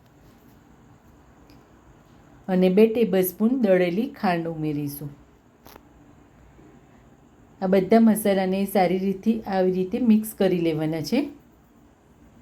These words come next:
આ રીતથી મિક્સ કરી, કરીને આપણે ચેવડો બનાવીશું તો ખૂબ સારી રીતથી બધા જ મસાલા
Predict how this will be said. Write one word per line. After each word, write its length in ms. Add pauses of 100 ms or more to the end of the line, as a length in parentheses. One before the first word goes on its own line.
(2250)
આ 120
રીતથી 320
મિક્સ 300
કરી, 300 (320)
કરીને 380
આપણે 480 (460)
ચેવડો 320
બનાવીશું 520
તો 140
ખૂબ 400
સારી 440
રીતથી 340
બધા 380
જ 80
મસાલા 500